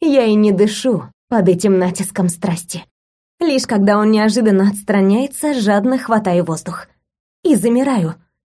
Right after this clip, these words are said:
глядя на то, как он избавляется от рубашки. Не церемонясь,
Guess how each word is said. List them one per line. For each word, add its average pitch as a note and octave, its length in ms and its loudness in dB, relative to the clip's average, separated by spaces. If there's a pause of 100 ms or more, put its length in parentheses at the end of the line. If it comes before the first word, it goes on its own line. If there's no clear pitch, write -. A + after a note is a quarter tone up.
(120)
глядя A#3+ 400 2
на F3+ 140 2
то, - 140 -4
как G3+ 200 -4
он G3 160 2
избавляется F#3+ 580 0
от F3 120 -4
рубашки. F3 460 -4 (500)
Не A3 260 2
церемонясь, G3+ 880 0